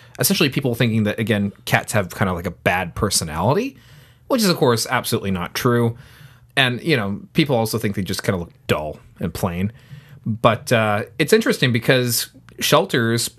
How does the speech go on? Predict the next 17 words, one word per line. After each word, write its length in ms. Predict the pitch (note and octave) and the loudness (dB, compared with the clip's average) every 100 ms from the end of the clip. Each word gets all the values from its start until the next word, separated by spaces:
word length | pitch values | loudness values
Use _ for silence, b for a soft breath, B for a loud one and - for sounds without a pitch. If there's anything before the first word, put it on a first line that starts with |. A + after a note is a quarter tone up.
| - | -2
particularly 440 | C#3 C#3+ C3 A#2+ | 0 2 2 2
in 40 | A2+ | 2
the 80 | A2 | 0
United 140 | G#2+ | 0
States, 300 | - A2 - - | 0 -2 0 0
oftentimes 420 | G#2 - - G#2 | 0 0 -2 0
have 220 | G2 E2+ | -2 -4
deals 420 | G2 F#2+ G#2 B2+ | -2 -2 0 -2
to 80 | - | -4
kind 180 | A#2+ G#2 | -2 -2
of 60 | F2+ | -2
encourage 400 | - G2 G2+ - | -2 -2 -2 -2
people 260 | A2+ - | -2 -2
to 120 | A#2 A#2+ | 0 2
adopt 340 | A2+ A2+ - | 2 0 0
black 220 | C3 A#2+ | 0 0
cats. 460 | - B2+ - - - | 0 -2 -2 -4 -6